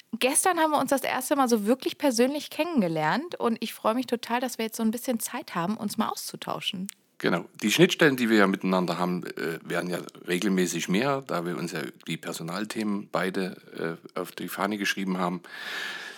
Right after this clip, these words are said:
Speaker 2: Schön, persönlich ist es immer einfacher und der Anlass, einmal hier in München zu sein,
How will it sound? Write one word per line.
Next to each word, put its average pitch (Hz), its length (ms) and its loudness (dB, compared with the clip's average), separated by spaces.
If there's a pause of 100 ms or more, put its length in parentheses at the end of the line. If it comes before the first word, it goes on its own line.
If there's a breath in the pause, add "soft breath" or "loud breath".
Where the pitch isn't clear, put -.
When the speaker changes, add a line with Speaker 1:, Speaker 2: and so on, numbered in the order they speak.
(120 loud breath)
Speaker 2:
Schön, 151 460 8
persönlich 110 400 8
ist 107 60 0
es 92 100 2
immer 131 180 6
einfacher 101 680 4
und 90 320 -4 (120)
der 95 160 0
Anlass, 104 340 2
einmal 90 260 -2
hier 90 140 -2
in 85 60 -2
München 107 320 0
zu - 120 -4
sein, 87 460 -4